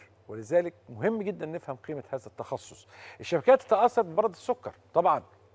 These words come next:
وده علاقة وثيقة بيننا وبين، آه، مر-، آه، يعني أمراض العيون، السكر والشبكية. تتأثر أيضًا بارتفاع ضغط الدم على فكرة، يعني في الستيج بتاع ضغط الدم نقدر ن-، نشوف الشبكية فيها متغيرات كتيرة بسبب ضغط الدم. آه،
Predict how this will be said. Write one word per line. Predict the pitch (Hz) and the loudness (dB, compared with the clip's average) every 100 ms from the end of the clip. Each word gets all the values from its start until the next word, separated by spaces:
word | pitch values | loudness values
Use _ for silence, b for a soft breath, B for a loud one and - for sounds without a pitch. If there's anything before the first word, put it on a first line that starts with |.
| 117 | -18
وده | 117 160 | 2 2
علاقة | 151 147 185 - | 4 6 4 6
وثيقة | 170 160 254 - | 2 2 -2 -2
بيننا | 147 190 180 | 0 0 0
وبين، | 165 185 190 B B B | 0 0 -2 B B B
آه، | - 143 143 | -4 2 2
مر-، | 143 175 165 | 4 4 4
آه، | 147 139 135 | 4 2 0
يعني | 139 135 143 | -2 -4 -4
أمراض | 143 175 | 0 0
العيون، | 170 139 170 208 208 - - | 0 -2 -2 -4 -6 -14 -10
السكر | 147 - 185 - 202 214 | -10 -6 -8 -2 -2 -2
والشبكية. | - 180 - 220 240 254 127 _ B B B | -12 -8 -4 -4 -2 -4 -6 _ B B B
تتأثر | - - 170 330 - 226 | 2 4 10 10 10 8
أيضًا | 269 240 | 6 6
بارتفاع | 233 175 - 269 233 | 2 0 -4 -4 -2
ضغط | - - | -4 -8
الدم | 208 240 220 - | -4 -4 -6 -10
على | 117 | -12
فكرة، | - - 107 | -6 -6 -6
يعني | 92 98 110 120 | -12 -12 -12 -12
في | - | -10
الستيج | 143 - - 220 214 - | -12 -6 6 6 6 -8
بتاع | - 175 | 4 4
ضغط | 160 175 - | 4 -4 -4
الدم | 147 156 185 180 | -2 -2 -2 -6
نقدر | 190 185 196 B B B - | -4 0 0 B B B -8
ن-، | 143 | -6
نشوف | 151 135 220 - | -4 -4 -6 -8
الشبكية | 131 - 165 139 185 | -16 -8 -4 -2 0
فيها | 180 208 | 2 2
متغيرات | 185 160 151 135 139 202 - | 2 -2 -6 -2 2 2 0
كتيرة | 160 - 269 123 | -10 -4 -4 -4
بسبب | - 127 117 | -6 -6 -6
ضغط | 135 - | -10 -10
الدم. | 156 185 165 - _ B B B B - | -4 -2 -2 -6 _ B B B B -2
آه، | 143 147 | 0 0